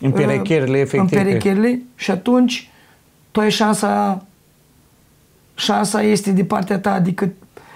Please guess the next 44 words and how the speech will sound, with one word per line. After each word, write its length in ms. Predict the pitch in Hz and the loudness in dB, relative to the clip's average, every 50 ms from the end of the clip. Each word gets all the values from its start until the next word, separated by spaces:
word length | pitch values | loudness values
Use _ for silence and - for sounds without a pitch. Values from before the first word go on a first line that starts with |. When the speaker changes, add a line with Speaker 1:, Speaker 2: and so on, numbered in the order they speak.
| - - - | -20 -16 -6
Speaker 2:
posibil- 160 | - 131 135 202 | -2 0 0 0
Speaker 1:
șansa 260 | - 165 165 240 156 | 0 0 0 0 0
de 80 | 139 151 | 0 0
a 40 | 147 | 0
nimeri 280 | 147 139 151 151 151 | 0 0 0 0 0
cu 100 | - 160 139 | 0 -2 -2
cel 180 | - 170 165 | 0 0 0
mai 140 | 143 143 143 | 2 2 0
bun 140 | 135 185 214 | 2 2 2
Speaker 2:
ai 60 | 226 | 2
Speaker 1:
sau 100 | 233 196 | 2 2
șansa 300 | 175 254 - 208 - 233 214 | 2 2 0 0 2 2 2
cu 40 | 214 | 4
un, 60 | 220 | 4
Speaker 2:
posibilitatea 400 | 240 208 208 240 240 208 202 190 | 4 4 4 4 2 2 2 2
să 160 | 180 190 220 | 2 0 0
cazi 300 | 160 233 233 233 202 - | 0 0 0 0 0 -2
cu 100 | - 214 | -2 -4
campionul 480 | 190 - 220 220 208 190 226 233 240 233 | -2 0 0 0 2 2 2 2 4 4
Speaker 1:
cu 60 | - | 4
un 60 | 226 | 4
luptător 480 | - - 220 220 180 208 208 180 185 185 185 | 4 2 2 2 2 2 2 2 2 4 4
Speaker 2:
național 100 | 185 185 | 4 4
Speaker 1:
apropiat 360 | 208 185 190 220 220 185 175 | 2 2 2 2 2 2 2
Speaker 2:
de 60 | 170 185 | 4 4
Speaker 1:
ca 60 | 190 | 4
Speaker 2:
anul 100 | - 220 | 4 4
Speaker 1:
valoare? 220 | 170 170 160 - | 2 2 2 2
Speaker 2:
trecut 540 | 202 - - - 240 254 - - - - - _ _ | 0 0 0 0 0 0 0 -2 -6 -16 -20 _ _
sau 480 | - - - 226 233 240 240 240 226 - - _ _ _ _ _ _ | -10 -6 -2 0 2 2 2 0 0 -4 -12 _ _ _ _ _ _
pur 140 | - 226 208 | -2 -2 -2
și 80 | 180 - | -2 -2
simplu 420 | - - 247 247 226 233 240 240 | -2 0 2 2 2 2 0 0
ai 280 | 233 233 233 240 220 226 - - - - - | 2 2 2 0 0 -2 -6 -14 -20 -20 -8
posibilitatea 500 | - 208 190 175 202 208 233 226 208 226 | -4 -2 -2 0 0 0 0 0 0 -2
să 120 | 185 202 208 | -2 0 0
lupți 340 | 240 233 226 - - - - - - - - - - - - - - - - _ _ _ _ _ _ _ - | 0 0 0 -2 -6 -12 -14 -18 -20 -20 -20 -20 -20 -20 -20 -20 -20 -20 -20 _ _ _ _ _ _ _ -10
cu 120 | - - 226 | -4 0 2
unul 240 | 240 240 233 226 214 | 4 4 4 4 4
de 80 | 208 | 2
același 400 | 214 185 - 226 220 208 170 196 | 2 2 2 2 2 2 2 2
nivel 280 | 202 202 185 208 202 190 | 2 2 2 2 2 0
cu 100 | - 185 | -2 -2
tine. 340 | 160 - 180 175 170 156 | -2 0 0 0 0 -2